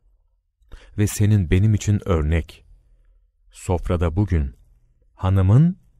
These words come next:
veya annen veya bir yere gittin, bir eksik gördüğünde peygamberini hatırla aleyhisselam. "Bu niye böyle olmuş ya? Ispanak böyle mi yapılır?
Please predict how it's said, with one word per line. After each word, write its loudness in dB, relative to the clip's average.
veya -6
annen 2
veya -6
bir -8
yere -2
gittin, -4
bir -2
eksik -8
gördüğünde -2
peygamberini -2
hatırla -10
aleyhisselam. -12
"Bu -6
niye -2
böyle -2
olmuş -8
ya? -10
Ispanak -4
böyle 0
mi -2
yapılır? -6